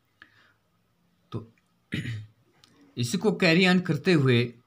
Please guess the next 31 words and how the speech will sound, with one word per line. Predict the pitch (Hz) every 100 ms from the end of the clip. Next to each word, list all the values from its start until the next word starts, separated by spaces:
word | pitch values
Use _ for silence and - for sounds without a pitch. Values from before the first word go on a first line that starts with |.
| _ -
आज | 135 143
हमारे | 147 156
पास | 151 139 143 -
जो | 127 127
क्वेश्चन | - 131 - 151
है | 117 107 104
जनरल | 117 131 135
एक्सरसाइज | 123 - 107 104 -
से, | 110
वो | 110 120
है, | 117 101 110 - _ 104
"What | 113
is | 127 117 123
rainbow? | 139 139 92 110 - _ _ _ _ _ _ _ _ _ _ _ _ _ - - - _ -
How | 131 139 - -
is | 127 123 120 113
it | 98
formed?" | - 101 92 90 85 - _ _ _ _ - - _ _ _ _ - 92 - - -
कि | 120
रेनबो | 131 165 240
क्या | 233 208
है | 160 135 147 143
और | 143 143
कैसे | 135 165
ये | 151 143
फॉर्मेड | 123 117 143 143
होता | 104 107 95
है। | 98 123 - _ _ _ _ _ _ 494 - - - _ _
तो | 110
डियर | 120 147
स्टूडेंट्स | 147 170 180 185 175 -